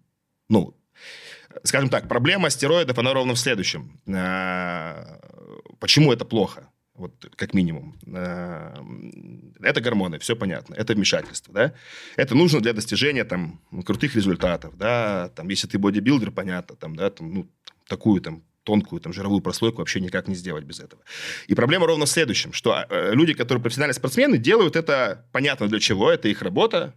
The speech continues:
и они делают это под супер тщательным надсмотром врачей. Пятьсот миллионов анализов сдают и так далее.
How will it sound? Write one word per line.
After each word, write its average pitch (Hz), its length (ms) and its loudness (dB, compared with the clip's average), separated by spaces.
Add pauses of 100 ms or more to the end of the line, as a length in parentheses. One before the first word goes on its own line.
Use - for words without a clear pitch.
(360)
и 117 100 4
они 147 140 6
делают 151 260 4
это - 120 -4
под - 260 -4
супер 147 400 2
тщательным 123 600 2 (300)
надсмотром 101 640 0
врачей. 110 460 0 (340)
Пятьсот 175 340 2
миллионов 156 360 6
анализов 127 480 2
сдают 101 280 0
и 123 80 6
так 120 200 -2
далее. 107 340 -2